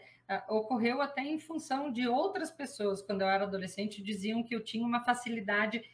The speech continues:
de escuta, que eu ouvia muito bem. As pessoas chegavam e contavam as suas histórias, assim, gratuitamente pra mim. Não sei de onde veio isso, mas eu, talvez eu já tenha até nascido com isso, né? Então, a escolha pra,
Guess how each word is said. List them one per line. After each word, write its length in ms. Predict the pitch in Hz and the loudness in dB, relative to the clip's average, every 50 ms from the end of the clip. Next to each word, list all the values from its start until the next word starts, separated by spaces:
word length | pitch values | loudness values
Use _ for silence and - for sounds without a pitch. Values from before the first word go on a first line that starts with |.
| - _ _ | -20 _ _
de 100 | 202 220 | -4 -4
escuta, 500 | - - - 262 285 330 381 - - 214 | -4 -2 -2 -2 -2 -2 0 -2 -2 0
que 120 | - 214 | 2 4
eu 100 | 202 202 | 6 8
ouvia 600 | 208 208 196 175 175 190 220 247 269 269 247 208 | 8 8 6 4 2 2 2 2 2 2 2 2
muito 300 | 196 196 190 185 - 190 | 4 2 2 0 -2 -4
bem. 420 | 170 170 180 180 170 160 160 160 - - _ _ _ _ _ | -2 -2 0 0 0 -2 -2 -4 -8 -14 _ _ _ _ _
As 140 | - 170 - | -12 -12 -6
pessoas 420 | - 208 196 202 - - 208 202 202 - - - _ _ _ - | -4 -2 -2 -2 0 0 0 0 0 -2 -8 -16 _ _ _ -8
chegavam 500 | - - 233 214 226 226 247 285 285 311 | -6 -4 0 2 6 6 6 6 6 4
e 80 | 285 - | 0 -2
contavam 600 | 277 277 262 - 247 233 247 240 226 233 240 240 | -2 -2 0 4 6 8 8 8 6 4 0 0
as 160 | 233 233 - | 0 -2 -4
suas 200 | - 226 214 202 | -4 -4 -4 -4
histórias, 560 | 208 202 - - 196 190 202 226 220 240 226 220 | -6 -4 0 2 4 6 6 4 4 2 -2 -4
assim, 280 | 208 - - 233 233 | -6 -4 -2 -2 0
gratuitamente 880 | 202 214 220 226 226 - - 262 - - 262 262 262 254 254 254 254 - | 2 4 4 4 2 2 -2 -6 -2 0 0 0 2 0 -2 -2 -4 -6
pra 180 | - 277 277 285 | -4 -4 -2 0
mim. 280 | 269 247 214 208 208 - - _ _ _ _ _ _ _ _ - | 0 2 2 2 0 -2 -6 _ _ _ _ _ _ _ _ -2
Não 200 | 240 269 294 294 | 0 0 0 0
sei 220 | - - 330 320 | -2 -2 -2 0
de 100 | 233 254 | 0 2
onde 240 | 262 269 277 233 262 | 2 0 0 0 0
veio 360 | 226 226 294 294 294 294 294 294 | 0 0 0 -2 -2 0 2 4
isso, 400 | 302 302 - - - - 254 233 | 4 4 4 0 -2 -2 -2 0
mas 320 | 226 214 214 220 208 196 | 2 4 4 4 4 4
eu, 260 | 214 220 226 233 233 - - - - - _ | 4 6 4 4 2 -2 -8 -18 -20 -6 _
talvez 260 | - 226 220 220 226 233 | 4 4 4 4 4 2
eu 80 | 240 | 2
já 120 | 240 247 - | 2 0 2
tenha 160 | 247 240 240 | 4 4 4
até 180 | 240 240 233 | 6 4 4
nascido 600 | 226 247 269 277 - - - 269 262 214 196 240 - | 6 6 4 4 2 -2 -2 -2 -2 0 -2 -4 -4
com 100 | 285 285 | 0 2
isso, 400 | 269 220 185 170 - - - 170 | 2 2 2 0 -4 -8 -8 -8
né? 160 | 160 156 160 - _ _ _ _ _ _ _ _ _ _ _ | -8 -8 -10 -12 _ _ _ _ _ _ _ _ _ _ _
Então, 320 | 233 226 - 247 247 269 294 | -6 -4 -2 0 2 2 2
a 60 | 311 | 2
escolha 420 | 320 - - - 254 254 254 254 254 | 0 -2 -4 -2 -2 0 0 0 -2
pra, 400 | - - - 208 214 214 - | -2 0 2 2 2 2 0